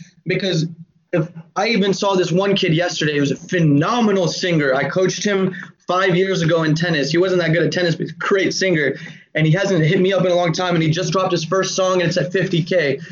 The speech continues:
And I listened, and the lyrics are a bit amateur, but I was like, "Your vocal, vocals are amazing. Like, you've got the soul for this." So I had called him. We t-, chopped it up for maybe, like, five, six hours. I gave him a bunch of producers, connects, and he's like, "Bro, like, I didn't think, like,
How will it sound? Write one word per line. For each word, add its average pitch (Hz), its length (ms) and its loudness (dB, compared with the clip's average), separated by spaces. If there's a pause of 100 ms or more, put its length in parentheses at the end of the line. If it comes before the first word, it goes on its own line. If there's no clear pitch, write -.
(220)
And 170 100 2
I 170 60 2
listened, 185 420 0
and 165 100 0
the 147 80 0
lyrics 214 360 0
are 185 80 0
a - 20 2
bit 170 160 0
amateur, 170 360 0
but 151 100 0
I 147 80 -2
was 143 80 -2
like, 139 120 -2
"Your 160 260 0
vocal, 151 560 0
vocals 160 460 0
are 147 100 2
amazing. 160 500 0
Like, 143 160 0
you've 165 160 2
got 160 240 0
the 147 80 2
soul 170 360 2
for 151 140 -2
this." 156 240 2 (380)
So 175 160 -2
I 170 160 0
had 160 340 -2
called 151 320 0
him. 202 220 2
We 151 240 0
t-, - 140 -4
chopped 175 340 -4
it 170 60 2
up 170 200 -2
for 165 100 2
maybe, 160 240 2
like, 147 200 0
five, 165 260 -2
six 160 220 -4
hours. 160 420 2
I 143 80 0
gave 151 180 0
him 156 120 2
a 143 40 0
bunch 160 260 -2
of - 60 -8
producers, 165 520 0 (260)
connects, 175 340 0
and 175 80 2
he's 185 160 2
like, 160 160 -2
"Bro, 180 240 0
like, 143 380 0 (400)
I 175 60 -2
didn't 185 260 2
think, 190 240 0
like, 165 180 0